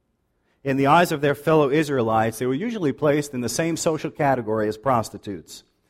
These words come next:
Now, Rome had been in the empire-building business for a few centuries, so they were good at this.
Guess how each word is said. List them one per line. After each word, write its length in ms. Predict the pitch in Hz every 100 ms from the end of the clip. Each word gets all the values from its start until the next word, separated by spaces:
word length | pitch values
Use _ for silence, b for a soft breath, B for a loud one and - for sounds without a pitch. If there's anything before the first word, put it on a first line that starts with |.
| _ _ _ -
Now, 180 | 175
Rome 540 | 175 247 285 185 147 160
had 220 | 160 143
been 140 | 170
in 60 | 165
the 120 | 147
empire-building 680 | 208 202 175 143 147 131 123
business 440 | 127 117 123 117
for 160 | - 120
a 40 |
few 160 | 117 143
centuries, 560 | - 127 120 120 101 -
so 140 | 170
they 140 | 262
were 140 | 294 123
good 180 | 143 95
at 100 | -
this. 340 | - -